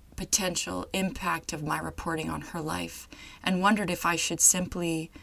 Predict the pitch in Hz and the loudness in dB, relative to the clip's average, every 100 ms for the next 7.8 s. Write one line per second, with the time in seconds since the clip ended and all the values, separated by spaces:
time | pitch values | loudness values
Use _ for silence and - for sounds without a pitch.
0 | - - - - - 156 208 233 190 170 | -20 -20 -20 -16 -4 4 6 6 4 2
1 | 160 156 - 175 170 165 - - 165 175 | 0 -2 -2 0 0 2 0 0 -2 -2
2 | 156 156 165 165 156 156 160 165 170 160 | 2 4 4 2 2 2 0 0 0 0
3 | - - - 170 160 165 - - 151 170 | -4 -4 4 4 4 0 -6 -2 2 2
4 | 180 160 156 151 - - 160 85 - - | 2 2 2 2 0 0 2 2 0 -4
5 | - - - - - - 160 156 147 - | -16 -20 -20 -20 -20 -6 -4 -2 0 0
6 | 175 160 147 156 160 160 151 151 151 - | 2 0 0 -2 0 0 0 0 -4 -6
7 | - - 165 160 - 156 147 | -10 -4 -2 -2 -2 -2 -2